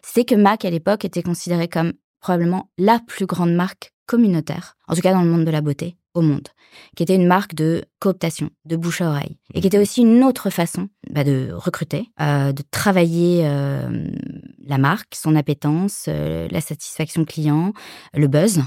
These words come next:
Speaker 1: euh, et qui finalement était quelque part en, cette marque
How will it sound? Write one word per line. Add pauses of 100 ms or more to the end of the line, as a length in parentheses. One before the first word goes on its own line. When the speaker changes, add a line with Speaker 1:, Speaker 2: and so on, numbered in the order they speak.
(580)
Speaker 1:
euh,
et
qui
finalement
était (180)
quelque
part
en, (240)
cette
marque